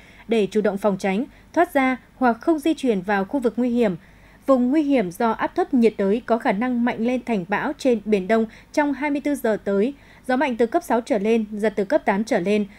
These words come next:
từ vĩ tuyến mười bốn phẩy năm đến mười chín độ Vĩ Bắc, từ kinh tuyến một trăm linh chín phẩy năm đến một trăm mười ba phẩy năm độ Kinh Đông. Ba, sẵn sàng lực lượng, phương tiện để cứu hộ cứu nạn khi có yêu cầu. Bốn,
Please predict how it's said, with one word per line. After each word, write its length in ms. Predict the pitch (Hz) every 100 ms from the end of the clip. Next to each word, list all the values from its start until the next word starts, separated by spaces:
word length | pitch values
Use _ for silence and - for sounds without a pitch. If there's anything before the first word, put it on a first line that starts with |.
| -
từ 200 | 247 233
vĩ 120 | 233
tuyến 300 | 269 240 220
mười 180 | 320 294
bốn 200 | 208 214
phẩy 120 | 277
năm 260 | 226 254 247
đến 260 | 208 226 294
mười 140 | 214
chín 300 | 190 202 233
độ 180 | 262 196
Vĩ 160 | 220
Bắc, 240 | 226 302 349 - -
từ 100 | 254
kinh 180 | 247 302
tuyến 240 | 254 233
một 120 | 311 254
trăm 140 | 262
linh 120 | 262
chín 240 | - 220 247
phẩy 160 | 254
năm 300 | 190 247 240
đến 180 | 208 226
một 120 | 277
trăm 180 | - 247
mười 100 | 208
ba 180 | 220 240
phẩy 160 | 226
năm 240 | 185 226 220
độ 140 | 226
Kinh 200 | 185 226
Đông. 220 | 214 208 196 - - - -
Ba, 340 | 208 240 247 240 - -
sẵn 220 | - 285
sàng 300 | 320 269 226
lực 140 | 226
lượng, 220 | 233 247 220
phương 240 | - 311
tiện 260 | 277 190 202
để 120 | 190
cứu 180 | 208 233
hộ 140 | 285
cứu 200 | - 214
nạn 200 | 254 208
khi 140 | -
có 120 | 220 -
yêu 160 | 240
cầu. 320 | 226 208 185 165 - - -
Bốn, 300 | 220 214 294